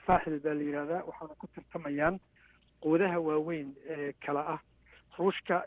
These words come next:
iyo Maraykanka. Ee, inta badan,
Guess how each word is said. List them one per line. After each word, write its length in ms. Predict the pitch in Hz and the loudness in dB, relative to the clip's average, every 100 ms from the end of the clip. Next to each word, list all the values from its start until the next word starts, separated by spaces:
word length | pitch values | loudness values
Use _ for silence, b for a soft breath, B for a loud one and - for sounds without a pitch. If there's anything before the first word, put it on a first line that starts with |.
| - | -4
iyo 520 | 160 156 151 147 131 | -4 0 2 4 2
Maraykanka. 760 | 151 147 156 165 - 139 151 175 _ _ _ _ _ - | -4 0 2 2 -2 -8 -4 -6 _ _ _ _ _ -4
Ee, 340 | 165 156 151 151 - | 4 6 6 2 -6
inta 220 | 214 190 | -10 -8
badan, 420 | 170 170 185 190 | -6 -2 -2 -4